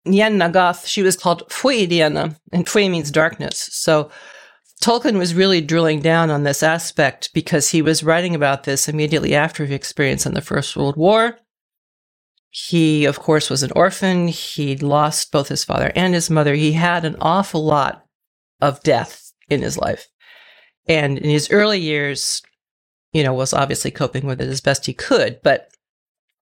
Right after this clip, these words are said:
I think you trace Nienna's trajectory and you see Tolkien's own trajectory to understanding Nienna not as a punisher. Initially, again, in the Book of Lost Tales,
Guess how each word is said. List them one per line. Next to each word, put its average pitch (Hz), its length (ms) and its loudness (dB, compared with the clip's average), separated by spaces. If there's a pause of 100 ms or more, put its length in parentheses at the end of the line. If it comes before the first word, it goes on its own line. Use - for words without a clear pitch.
(160)
I 175 140 4
think 196 360 -2
you 165 140 0
trace 185 380 -2
Nienna's 151 360 0
trajectory 151 680 0
and 135 160 0
you 135 160 -4
see 185 480 0
Tolkien's 151 600 0
own 202 280 2
trajectory 127 800 -4 (1120)
to 143 400 2
understanding 147 800 0
Nienna 147 580 2 (540)
not 160 600 2
as 135 800 0 (640)
a 151 100 0
punisher. 151 840 0 (920)
Initially, 156 840 2
again, 139 340 0
in 135 80 -2
the 135 60 -2
Book 151 180 -4
of 147 80 -4
Lost 143 280 2
Tales, 170 640 0